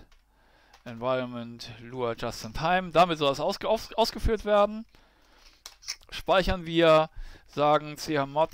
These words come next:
das soll irgendwie exklusiv, äh, das soll, Visioneer soll ein ausführbares Programm werden.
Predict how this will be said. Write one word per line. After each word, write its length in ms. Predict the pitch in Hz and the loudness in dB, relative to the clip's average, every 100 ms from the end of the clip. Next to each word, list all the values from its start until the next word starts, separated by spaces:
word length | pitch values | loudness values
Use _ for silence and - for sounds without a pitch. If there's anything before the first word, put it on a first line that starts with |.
| - | -6
das 180 | 147 135 | -10 -6
soll 240 | 131 131 127 | -4 -6 -8
irgendwie 460 | 135 123 117 117 | -12 -12 -10 -10
exklusiv, 580 | - - - - 151 175 | -8 -8 -6 -6 -4 -2
äh, 220 | 151 139 | 0 -2
das 180 | 135 127 | -2 -6
soll, 240 | - 120 120 | -6 -8 -8
Visioneer 420 | 135 139 147 143 | -10 -6 -4 -4
soll 420 | 135 123 123 117 - - - - | -2 -2 -2 -6 -14 -20 -20 -12
ein 180 | 120 | -8
ausführbares 560 | 127 156 - 160 160 151 | -2 -4 -2 0 0 -2
Programm 380 | - 143 180 214 | -8 -4 -2 2
werden. 500 | 208 196 202 190 | 2 2 -2 -12